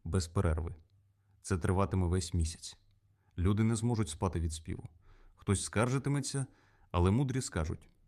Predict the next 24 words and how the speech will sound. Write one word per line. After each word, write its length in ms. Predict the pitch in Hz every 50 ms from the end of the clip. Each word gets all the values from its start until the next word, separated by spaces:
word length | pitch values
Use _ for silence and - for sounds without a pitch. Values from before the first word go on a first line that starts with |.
| _ _ _ -
"Радійте, 420 | - 147 147 139 139 123 101 131
бо 120 | 120 123
це 140 | 120 - 131
означає 480 | 123 120 104 117 120 117 - 117 113 107
наближення". 640 | 101 98 82 85 85 80 78 82 80 - - - - - - _ _ _ _ _ _ _ _ _ _ _ _ _ _ _ _ _ _ _ _ -
Професор 460 | - - 127 - 160 147 - 151 120
перегорнув 560 | - - 127 123 110 113 117 113 110 107 95
сторінку. 560 | - - 101 87 82 78 80 78 - - - - _ - - _ _ _ _ _ _ _ _
Серпень 500 | _ - - 92 98 107 95 - 127 123
дві 140 | 113 107 127
тисячі 320 | 123 143 147 135 - 135 120
двадцять 380 | 101 107 127 131 127 127 123
шостого, 540 | - - 123 131 127 - - 131 135 143 135 - - _ - - - - _ -
літо 280 | 87 92 135 147 156 147
дві 160 | 117 113 -
тисячі 420 | 95 - 135 131 - 131 - -
двадцять 380 | 117 107 113 123 120 - 117 -
сьомого. 460 | - - 95 82 80 80 80 80 80 - - _ - - - _ - _ - -
Рік 300 | - 85 107 104 - -
підготовки. 600 | 113 107 107 120 - 98 87 78 80 - 82 82 - - - _ _ _ _ _ - - _
Птахи 280 | - - 104 87 - 104
поступово 520 | - 107 107 - 113 101 113 113 107 104
змінюватимуть 640 | 92 90 107 117 120 120 110 107 117 110 110 110 -
поведінку. 600 | - 98 98 104 95 101 87 80 80 - - -